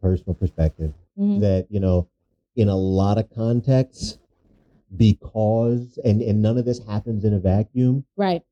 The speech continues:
Speaker 1: I get it why you hate men. I get it. Because a lot of men are, are conditioned and programmed to be in service of this masculine thing.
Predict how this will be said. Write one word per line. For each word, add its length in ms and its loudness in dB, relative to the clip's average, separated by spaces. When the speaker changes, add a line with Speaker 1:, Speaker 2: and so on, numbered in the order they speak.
Speaker 1:
I 160 2
get 280 0
it 160 0
why 120 -2
you 180 2
hate 260 0
men. 220 0
I 80 -6
get 200 2
it. 120 -2
Because 340 0
a 60 -10
lot 420 -2
of 120 0
men 340 2
are, 260 2
are 140 0
conditioned 840 0
and 220 -2
programmed 680 0
to 200 2
be 520 -2
in 180 2
service 540 -2
of 340 -2
this 280 0
masculine 600 0
thing. 340 -2